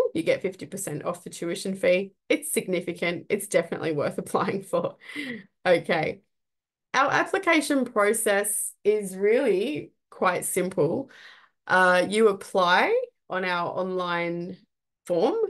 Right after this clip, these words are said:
Uh, it's just a one-page form. Put in your application. Dallas will probably put a link in the chat to do so. So you apply, um, then you enroll.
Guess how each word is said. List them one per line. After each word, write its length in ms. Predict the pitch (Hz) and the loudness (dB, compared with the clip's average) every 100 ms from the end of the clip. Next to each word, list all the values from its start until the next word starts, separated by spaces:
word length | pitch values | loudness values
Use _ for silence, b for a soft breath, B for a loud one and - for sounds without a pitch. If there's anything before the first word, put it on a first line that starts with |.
| - _ | -6 _
Uh, 240 | - 180 165 | 0 2 2
it's 220 | 196 - | 0 -2
just 280 | - 277 - | -4 -2 0
a 40 | |
one-page 580 | 233 202 214 214 185 185 | 2 2 2 -2 -2 -4
form. 520 | - 180 180 185 190 190 b b b b _ | -8 -4 -2 -2 -6 -12 b b b b _
Put 140 | 302 | 0
in 100 | 254 | 2
your 140 | 220 147 | 4 2
application. 720 | 160 190 190 180 190 190 185 | 0 -4 -4 -4 -4 -4 -4
Dallas 360 | 208 208 262 285 | 0 0 0 0
will 100 | - | -2
probably 460 | 226 196 190 185 | -2 -2 -4 -6
put 260 | 190 190 180 | -4 -2 0
a 60 | |
link 320 | 175 170 170 185 | 0 -2 -4 -4
in 100 | 175 | -6
the 80 | 165 | -6
chat 500 | - - 165 123 B B B _ | -6 0 0 0 B B B _
to 80 | - | -8
do 220 | 156 160 165 | -4 -4 -2
so. 340 | 175 165 196 - _ _ _ _ _ _ _ - _ - | 0 2 0 -6 _ _ _ _ _ _ _ -14 _ -2
So 120 | - | 2
you 180 | 196 240 | 4 4
apply, 580 | 240 - 165 170 175 - b b b - | 2 2 2 2 0 -6 b b b -4
um, 560 | 160 170 170 165 170 - _ - | 0 2 2 0 -4 -10 _ -8
then 520 | 180 185 226 359 370 - _ _ | 0 2 2 0 -4 -8 _ _
you 220 | 180 175 | -8 -6
enroll. 720 | 175 165 165 170 - 415 523 | -4 -4 -4 0 2 2 0